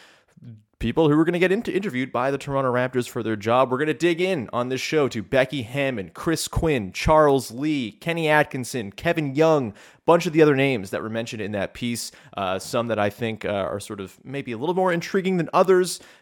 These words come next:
bi-, bigger track records, that type of stuff. We'll get to that in segments two and three. But off the top, I kinda just wanna dive in now.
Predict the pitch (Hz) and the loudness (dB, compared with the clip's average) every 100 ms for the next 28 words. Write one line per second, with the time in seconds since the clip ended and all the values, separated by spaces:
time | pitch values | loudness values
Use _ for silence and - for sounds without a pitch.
0 | _ - 127 151 - 170 156 151 - 170 | _ -20 -6 -6 -2 -2 -2 -4 2 2
1 | 156 156 156 135 127 135 - 143 127 - | 4 0 -2 -4 -2 -2 -2 -4 -4 0
2 | 127 139 139 139 131 123 113 120 113 107 | 0 2 -4 -4 -2 -4 -4 -8 -8 -10
3 | - 117 107 95 92 101 85 101 190 294 | -8 -4 -4 -4 -8 -8 -2 6 8 8
4 | 208 - 123 92 - _ _ _ _ _ | 4 -2 -4 -4 -8 _ _ _ _ _
5 | _ - 175 185 254 311 202 160 143 123 | _ -10 -6 2 4 4 4 2 2 4
6 | 117 113 104 98 98 98 | 4 4 -2 -2 -2 -2